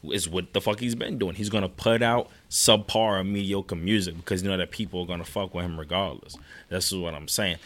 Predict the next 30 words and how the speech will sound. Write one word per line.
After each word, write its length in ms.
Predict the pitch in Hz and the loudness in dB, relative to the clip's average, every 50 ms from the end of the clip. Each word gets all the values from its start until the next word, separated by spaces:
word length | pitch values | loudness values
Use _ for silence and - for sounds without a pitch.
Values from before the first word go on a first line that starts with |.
| - - - 85 | -20 -18 -14 -10
Granted, 500 | 80 92 92 101 110 104 - - 85 78 | -2 4 6 6 6 6 4 -2 -6 -4
you're 100 | 87 90 | -2 0
not 140 | 95 95 101 | 0 0 0
gonna 140 | 98 98 101 | 0 0 0
be 80 | 98 98 | 2 2
as 160 | 92 90 - | 0 0 -2
hungry 420 | - 90 95 95 92 92 92 90 85 | -2 -2 -4 -2 -2 -2 0 0 0
as 220 | 82 85 87 82 | 0 0 -2 -4
you 100 | 82 82 | -4 -6
was 300 | 80 78 82 90 90 87 | -6 -4 -2 -2 -2 -2
when 100 | 87 82 | -4 -6
you 100 | 80 78 | -8 -4
fucking 300 | - 98 85 - 82 80 | -4 -4 -4 -4 -6 -8
first 260 | - - 90 85 82 - | -6 -4 -4 -4 -4 -2
came 320 | - 90 85 85 80 80 | -2 0 0 0 0 0
in, 160 | 87 95 101 - - - - - | -2 -2 -2 -4 -8 -16 -8 -2
but 120 | - 101 95 | 2 2 2
at 80 | 87 | 2
the 80 | 80 92 | 0 -2
same 320 | - - 98 85 80 85 | -2 0 0 0 -2 -4
time, 260 | 80 - 98 95 92 82 | -4 -2 0 0 0 0
the 80 | 85 | -2
niggas 320 | 85 90 101 101 107 104 - | -2 -2 -2 -2 -2 -2 -2
who've 100 | 107 90 | -2 -2
been 220 | 92 85 78 73 | -2 -4 -4 -2
rocking 340 | 80 87 95 104 - - 95 | -2 0 0 0 -2 -2 -6
with 200 | 90 82 - - | -4 -4 -4 -6
you 80 | 85 | -6
since 240 | 73 - - 87 82 | -6 -6 -6 -6 -6
fucking 340 | - 92 90 - - 80 80 | -4 -4 -4 -4 -6 -10 -10